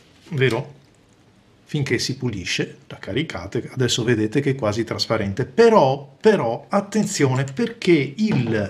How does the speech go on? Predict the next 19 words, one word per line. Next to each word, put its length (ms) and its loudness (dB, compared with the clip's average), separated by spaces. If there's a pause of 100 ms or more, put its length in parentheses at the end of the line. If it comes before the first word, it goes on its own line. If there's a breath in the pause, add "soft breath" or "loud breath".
(160)
ehm, 520 -6 (800 loud breath)
vi 180 -2
ho 40 4
detto, 320 2
ha 220 2
una 200 0
capacità 680 0
di 160 0
risucchio, 480 -2
come 220 0
un'idrovona 680 0
questa, 300 -8
idrovora 560 0
questa 260 -10
pipetta, 460 -6
è 40 -2
fatta 300 0
molto 300 0
bene. 360 -2